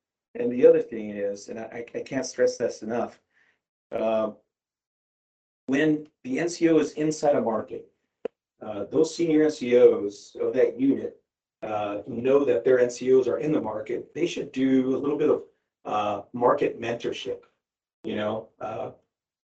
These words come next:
let's say, for example, Sergeant Brendan is in, uh, a market, and, uh, you know, we have, uh, Sergeant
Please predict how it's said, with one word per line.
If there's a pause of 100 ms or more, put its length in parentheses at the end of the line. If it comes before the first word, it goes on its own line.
(220)
let's
say,
for
example,
Sergeant
Brendan
is
in,
uh,
a
market, (520)
and,
uh,
you
know,
we
have,
uh,
Sergeant